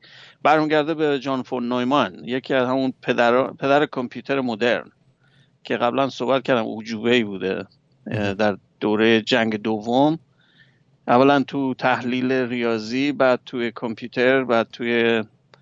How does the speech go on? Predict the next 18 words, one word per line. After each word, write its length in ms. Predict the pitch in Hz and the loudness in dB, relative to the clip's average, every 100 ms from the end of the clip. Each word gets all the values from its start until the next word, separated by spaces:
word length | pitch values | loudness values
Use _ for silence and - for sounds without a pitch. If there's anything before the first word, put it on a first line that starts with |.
| _ _ _ _ - | _ _ _ _ -8
اه، 520 | 113 101 104 104 98 | -4 -2 0 0 -2
این 320 | 85 110 110 | -2 -2 0
مسئله 500 | 110 104 127 113 120 | 0 0 4 6 6
روباتیکس 720 | 113 113 110 104 131 123 - | 4 2 2 2 -2 -2 -2
و 40 | 120 | -2
هوش 340 | 107 113 - | -2 -4 -4
مصنوعی، 460 | 127 110 - 131 147 | -2 -4 -2 0 2
همه 300 | 143 160 190 | 2 2 0
این 120 | 180 | -2
چیزا 280 | - 156 165 | -4 -6 -6
تو 160 | - | 0
همینا 340 | 151 165 185 175 | 0 2 2 2
دست 360 | 147 127 - | 2 0 -4
داشته. 420 | 98 - - 95 180 | -18 -18 -16 -16 -2
یه 140 | 202 | -2
پدیده 460 | 202 147 160 156 170 | -2 -4 -2 0 0
است 220 | 139 - | 0 -4
می‌گم، 240 | 101 95 | -14 -14